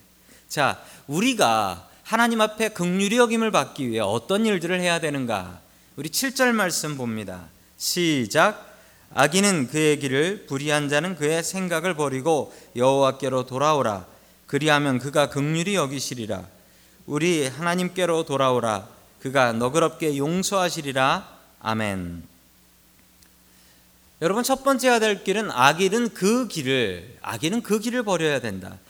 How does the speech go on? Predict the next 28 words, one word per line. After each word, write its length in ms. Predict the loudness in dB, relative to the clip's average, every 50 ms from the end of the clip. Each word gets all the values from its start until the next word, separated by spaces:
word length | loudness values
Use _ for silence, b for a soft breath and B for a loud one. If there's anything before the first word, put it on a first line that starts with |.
| B B B B
악인들이 560 | B 0 0 2 2 2 0 0 0 0 0 0
악하게 460 | 0 0 0 -2 -4 -4 -2 0 -2
사는 400 | -2 -2 -4 -4 -4 -4 -6 -6
길, 500 | -4 -2 0 0 0 -2 -4 -8 -14 -20 -20 _ _ _ _ _ _ _ _ _ _ _ b b b b b
한 320 | b -6 -4 -2 0 2 6
번 280 | 6 6 6 4 2
가면 340 | 4 4 4 4 2 0 -2
그건 280 | -2 -2 -2 0 0 -2
길은 280 | -2 -2 0 0 2 4
아니에요. 600 | 4 4 4 2 0 -2 -2 -4 -4 -6 -10 -14 -14 -6
여러분, 420 | -4 -2 -2 0 -2 -2 -4 -4 -8 B B B B B B
잔디밭을 720 | -12 -8 -4 -2 -2 -2 -2 -2 2 2 2 2 2 0 -4
한 220 | -4 -4 -2 2
번 200 | 4 4 4 4
지나갔다고 680 | 0 2 2 2 2 2 0 0 0 -2 0 0 -2
그게 220 | -4 -4 -4 -4 -4
길이 260 | -4 -2 -2 -2 -2
생깁니까? 760 | -2 -2 -2 -2 -2 -2 -2 -4 -6 -4 -4 -4 -4 -4 -8 -16 -20 -20 _ b b b b -2
여러분, 240 | 0 0 0 -2
길은 240 | -2 -4 -2 0 0
어떻게 320 | 0 0 -2 -2 -4 -4 -4
생기죠? 500 | -2 -4 -4 -4 -4 -4 -4 -6 -6 -8 -12 -20 -20 -20 _ _ b b b b b b
내가 300 | 2 2 4 4 2 2
간 200 | 2 0 0 0
길을 220 | 0 -2 -2 -4
계속 680 | -2 0 2 4 4 4 4 2 2 2 0 0 0 2
가면 340 | 2 2 2 2 -2 -4
거기에 480 | -4 -4 -2 0 2 2 0 0 -2 -6